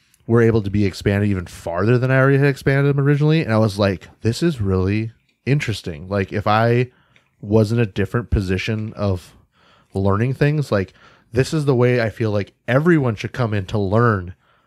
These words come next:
what happens with people. <laughs> Like, from a stance of psychology and stuff, like,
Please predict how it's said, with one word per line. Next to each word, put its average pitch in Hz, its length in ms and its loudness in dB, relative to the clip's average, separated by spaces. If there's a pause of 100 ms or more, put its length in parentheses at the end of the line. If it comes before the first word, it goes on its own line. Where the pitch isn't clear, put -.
(200)
what 107 380 -2 (180)
happens 110 480 -6
with 95 160 -8
people. 85 420 -12
<laughs> - 60 -12 (640)
Like, 113 120 0
from 117 180 0
a 95 80 0
stance 110 420 0
of 101 120 -2
psychology 101 500 2
and 117 80 2
stuff, 123 260 0
like, 101 220 -2